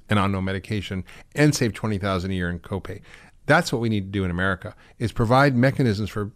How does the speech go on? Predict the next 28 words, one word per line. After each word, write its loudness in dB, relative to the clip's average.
for -2
healthcare 2
to -8
change 2
so -6
that -6
we -2
reimburse 0
that. -2
And 0
that's 2
a 0
lot 4
of 2
what 2
I 2
talk -4
about -2
in -4
the -2
book. -2
What 2
are 2
the 4
national 0
policies -2
we -2
need? -2